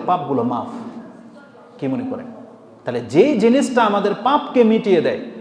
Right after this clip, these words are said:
আজকে সেই জিনিস থেকে আমরা মুখ ফিরিয়ে নিচ্ছি, তাহলে কিয়ামতের মাঠে আমরা নাজাত কিভাবে পাবো? তাহলে এটা হচ্ছে দ্বিতীয় পয়েন্ট আমি আপনার কাছে উল্লেখ করলাম, যারা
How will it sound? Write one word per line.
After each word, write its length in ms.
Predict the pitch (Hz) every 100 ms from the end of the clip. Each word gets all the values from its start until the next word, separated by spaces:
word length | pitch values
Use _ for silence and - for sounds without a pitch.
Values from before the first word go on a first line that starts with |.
| -
আজকে 360 | 156 - 175 143
সেই 280 | - 226
জিনিস 320 | 240 269 262 269
থেকে 180 | 226
আমরা 260 | 196 180 170
মুখ 200 | 156 170 -
ফিরিয়ে 220 | 175 170
নিচ্ছি, 380 | 156 143 - 135 - -
তাহলে 140 | 139 135
কিয়ামতের 600 | 165 190 190 185 185 160
মাঠে 280 | 151 143
আমরা 160 | 147 135
নাজাত 260 | 131 139 175 -
কিভাবে 280 | 135 127 -
পাবো? 200 | - - - - - - - -
তাহলে 160 | - 139
এটা 100 | 151
হচ্ছে 180 | 151
দ্বিতীয় 380 | 120 - 202 247 233
পয়েন্ট 220 | 214 208
আমি 140 | 202 196
আপনার 240 | 190 196
কাছে 220 | 190 196
উল্লেখ 260 | 196 196 190
করলাম, 340 | 202 202 226 233 - -
যারা 260 | 139 151